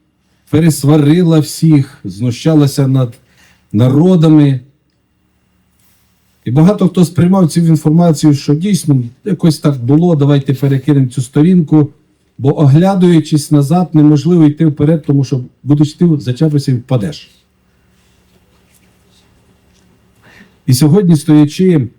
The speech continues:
на цьому місці, я думаю, ті, хто стоять сьогодні на місці бою під Крутами, по-іншому реагують. По-іншому. Частина суспільства буде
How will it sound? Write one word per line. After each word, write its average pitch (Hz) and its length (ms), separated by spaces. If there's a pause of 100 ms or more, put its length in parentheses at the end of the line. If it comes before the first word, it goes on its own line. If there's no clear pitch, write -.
на 104 120
цьому 190 320
місці, 160 540 (1300)
я 110 160
думаю, 147 300
ті, 170 160
хто 143 180
стоять 143 440
сьогодні 151 640
на 127 160
місці 135 420
бою 123 420
під 123 200
Крутами, 151 600 (1900)
по-іншому 151 520
реагують. 110 640 (720)
По-іншому. 165 720 (840)
Частина 196 640
суспільства 156 960 (580)
буде 139 460